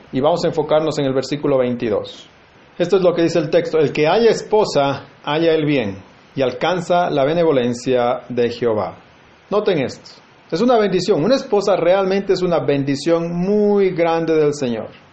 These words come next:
Muy, muy grande para un hombre. Y obviamente el, el, el esposo para la esposa también es una bendición. El matrimonio es una bendición para los dos. Esto es obvio, ¿ok? Porque así fuimos creados.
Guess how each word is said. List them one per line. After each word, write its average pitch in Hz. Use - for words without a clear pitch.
Muy, 180
muy 156
grande 143
para 127
un 123
hombre. 117
Y 143
obviamente 175
el, 123
el, 107
el 107
esposo 175
para 123
la 113
esposa 175
también 143
es 151
una 127
bendición. 120
El 147
matrimonio 165
es 160
una 175
bendición 156
para 156
los 139
dos. 131
Esto 139
es -
obvio, 113
¿ok? 160
Porque 135
así 143
fuimos 147
creados. 123